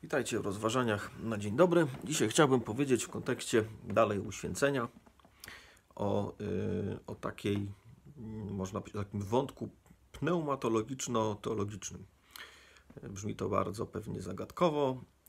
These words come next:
ale chciałbym się odnieść do pewnego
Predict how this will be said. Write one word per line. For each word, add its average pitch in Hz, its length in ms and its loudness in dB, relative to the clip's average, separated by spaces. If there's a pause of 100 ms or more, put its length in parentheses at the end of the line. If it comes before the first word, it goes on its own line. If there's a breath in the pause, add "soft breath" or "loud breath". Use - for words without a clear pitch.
ale - 180 -8
chciałbym - 340 -6
się - 120 -6
odnieść 113 440 -4
do 107 280 -2 (760 loud breath)
pewnego 113 280 0